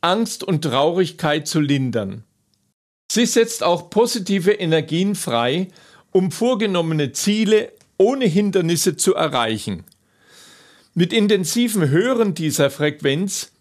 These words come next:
können versteckte Blockaden und negative Gedanken gelöst werden. Außerdem hat sie eine unterstützende Wirkung, um Trauer und Kummer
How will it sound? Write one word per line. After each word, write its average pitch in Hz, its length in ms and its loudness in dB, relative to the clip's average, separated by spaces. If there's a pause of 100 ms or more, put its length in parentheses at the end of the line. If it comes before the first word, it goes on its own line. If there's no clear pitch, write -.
(160)
können 185 320 0
versteckte 180 680 -2
Blockaden 170 760 -2
und - 320 -4
negative 170 580 0
Gedanken 147 560 -4
gelöst 160 560 0
werden. 104 460 -4 (680)
Außerdem 202 520 2
hat 196 160 2
sie 190 140 2
eine 151 300 0
unterstützende 170 840 -2
Wirkung, 170 580 0 (460)
um 170 260 0
Trauer 160 600 0 (220)
und 143 240 0
Kummer 185 560 0